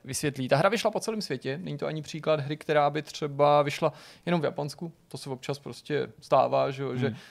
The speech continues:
Speaker 1: tady objevíme na západě dodatečně nějaký skrytý klenot nebo klenot, který možná nedostal šanci, ehm, na tom trhu severoamerickým nebo evropským, ale posléze i třeba zjistíme, že v Japonsku byl doceněný,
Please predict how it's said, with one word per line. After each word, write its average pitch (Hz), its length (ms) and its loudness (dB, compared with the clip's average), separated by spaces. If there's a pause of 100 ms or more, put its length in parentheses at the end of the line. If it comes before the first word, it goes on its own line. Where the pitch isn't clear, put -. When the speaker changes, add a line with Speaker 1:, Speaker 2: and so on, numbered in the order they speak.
(140)
Speaker 1:
tady 120 400 -2
objevíme 139 460 0
na 127 80 0
západě 139 400 2
dodatečně 135 520 -4
nějaký 135 300 -6
skrytý 147 480 -2
klenot 135 500 0
nebo 160 180 -2
klenot, 135 300 -2
který 131 180 -4
možná 131 360 0 (220)
nedostal 139 360 2
šanci, 139 500 -4 (340)
ehm, 127 720 0 (520)
na 117 100 -2
tom 139 160 -2
trhu 139 420 0
severoamerickým 135 640 -2
nebo 135 180 2
evropským, 139 600 0
ale 143 200 4 (380)
posléze 147 380 2
i - 100 -8
třeba 139 200 -4
zjistíme, 135 340 -6
že 143 100 0
v 143 40 4
Japonsku 147 360 0
byl 151 120 0
doceněný, 139 680 -4